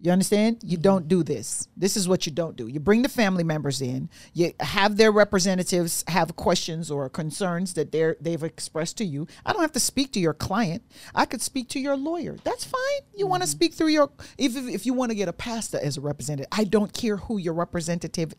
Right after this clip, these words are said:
Speaker 1: is. I just need y'all all in the room with me so you know I'm being respectful. The investigation is still going on, which I think should only take the, the length of the video. <laughs> I'm done. <laughs>
Speaker 2: Right. We ain't gotta say
Speaker 1: Uh,
Speaker 2: nothing.
Speaker 1: hey, I don't need weeks, months, or years as the mayor.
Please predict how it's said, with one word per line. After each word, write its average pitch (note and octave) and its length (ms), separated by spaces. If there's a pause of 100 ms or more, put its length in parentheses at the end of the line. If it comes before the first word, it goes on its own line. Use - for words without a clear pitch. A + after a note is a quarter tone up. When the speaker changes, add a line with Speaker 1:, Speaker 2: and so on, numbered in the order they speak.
Speaker 1:
is. C#4 420 (500)
I G#3+ 120
just C#4 220
need B3 160
y'all F#3+ 240
all F#3 260
in A#3+ 120
the C4+ 80
room G#3 260
with G#3+ 200
me E3+ 280 (100)
so - 180
you F3+ 180
know F#3 100
I'm F3 140
being F3+ 200
respectful. F3 680
The C#4 100
investigation F4+ 640
is E4+ 80
still D#4+ 220
going D4+ 280
on, B3 320 (360)
which G#3 240
I A3 160
think A3+ 240
should A#3 200
only G3 280
take G#3 260
the, E3+ 240
the D#3+ 120
length G3+ 300
of A3+ 140
the B3 60
video. D#3+ 520 (220)
<laughs> - 180 (680)
I'm C4 220
done. D#4+ 420
<laughs> - 40 (320)
Speaker 2:
Right. E3+ 360
We G#3 100
ain't A#3+ 80
gotta G#3+ 140
say A3 140
Speaker 1:
Uh, - 20
Speaker 2:
nothing. F3+ 80
Speaker 1:
hey, D4 260
I A3+ 140
don't D#4 180
need D#4+ 260
weeks, D4+ 460
months, C#4+ 320
or D#4 100
years A#3 420
as G3+ 200
the B3 80
mayor. F3+ 360